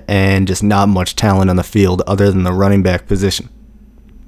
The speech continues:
Accomplishments, Russell Wilson has been a five-time Pro Bowler, has six awards to his name. Andrew Luck has been a four-time Pro Bowler, has seven awards to his name.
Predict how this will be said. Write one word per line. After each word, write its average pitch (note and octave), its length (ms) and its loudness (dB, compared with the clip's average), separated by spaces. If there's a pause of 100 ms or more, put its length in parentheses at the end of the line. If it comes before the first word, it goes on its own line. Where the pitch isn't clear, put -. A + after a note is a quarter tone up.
(160)
Accomplishments, C#3 600 0
Russell A2 260 4
Wilson A#2 360 4
has G2+ 100 4
been G2+ 160 2
a F#2 60 0
five-time G2+ 640 2
Pro C3+ 280 6
Bowler, C3 480 4 (280)
has G#2+ 160 -2
six - 320 0
awards G#2 460 4
to G2+ 80 0
his F#2 180 0
name. B2+ 440 6 (300)
Andrew G#2 340 2
Luck G#2+ 200 2
has G2+ 100 0
been F#2 140 -2
a E2+ 60 -6
four-time C#3+ 600 2
Pro C3+ 240 4
Bowler, B2+ 460 4
has G2 160 -2
seven C3+ 400 2
awards B2+ 460 4
to B2+ 100 2
his B2 160 4
name. B2 420 4